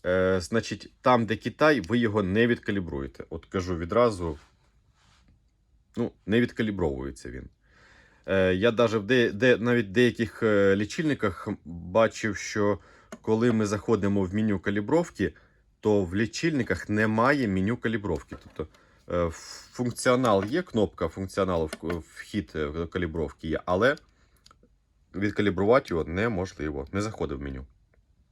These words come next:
Значить, що ми тут маємо? Total, да, звичайно, це загальне моментальне.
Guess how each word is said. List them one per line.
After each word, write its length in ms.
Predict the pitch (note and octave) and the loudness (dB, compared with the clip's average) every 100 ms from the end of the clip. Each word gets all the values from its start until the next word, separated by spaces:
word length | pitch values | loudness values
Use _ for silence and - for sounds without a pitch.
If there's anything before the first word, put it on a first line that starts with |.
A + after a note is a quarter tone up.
| _ - - - - - | _ -20 -20 -20 -20 -4
Значить, 240 | A2+ A#2+ | -2 -2
що 160 | - D#3+ | 2 4
ми 100 | D3+ | 4
тут 180 | - A2+ | 0 0
маємо? 380 | F#2+ E2 D#2+ | 2 4 0
Total, 600 | D#2+ - A#2+ - E2 C#2+ | -4 2 2 4 0 0
да, 260 | D#2 G#2 C3+ | 0 2 2
звичайно, 520 | G2+ F#2 G2+ E2 D#2+ | -2 -2 2 2 0
це 220 | - F2 | -6 -6
загальне 480 | E2 F#2+ F#2+ F2+ E2 | -2 -2 2 2 0
моментальне. 800 | D#2+ E2 F#2+ G#2 D#3 E3 D#3+ D#3 | -4 -4 -4 2 2 2 -2 -10